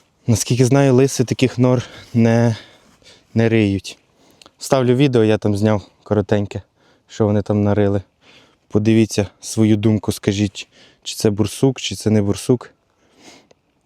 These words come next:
Бо тут живності дуже багато. Зайці, якісь косулі бігають,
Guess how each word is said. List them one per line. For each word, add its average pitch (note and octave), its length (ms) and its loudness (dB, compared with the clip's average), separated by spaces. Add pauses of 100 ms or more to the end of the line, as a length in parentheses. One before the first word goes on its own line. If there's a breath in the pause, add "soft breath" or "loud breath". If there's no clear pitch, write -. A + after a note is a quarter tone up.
(500)
Бо G#2 180 0
тут - 420 -2
живності G#2+ 480 -2
дуже G2+ 240 -2
багато. F2+ 360 -6
Зайці, G#2+ 500 -2 (1160 soft breath)
якісь - 600 -4
косулі A#2+ 460 0
бігають, A2 600 0